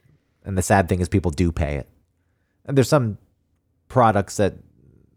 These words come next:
you have to pay, but, like, restaurants, for example, the prices are out of control, but I guess enough people are paying it,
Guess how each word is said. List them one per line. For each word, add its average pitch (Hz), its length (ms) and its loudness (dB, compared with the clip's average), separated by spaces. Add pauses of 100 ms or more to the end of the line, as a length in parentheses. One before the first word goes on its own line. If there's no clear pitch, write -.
you 117 160 0
have 101 240 2
to 90 80 -6
pay, 82 260 -2
but, 82 220 -6
like, 90 180 -8
restaurants, 85 640 -4
for 80 160 -8
example, 76 560 -10 (500)
the 120 80 -14
prices 117 640 -2
are 78 120 -8 (200)
out 151 240 4
of 120 80 0
control, 110 520 0
but 90 160 -4
I 87 40 -4
guess 80 260 -8
enough 104 180 0
people 117 240 -2
are 113 80 0
paying 123 300 -4
it, 90 160 -8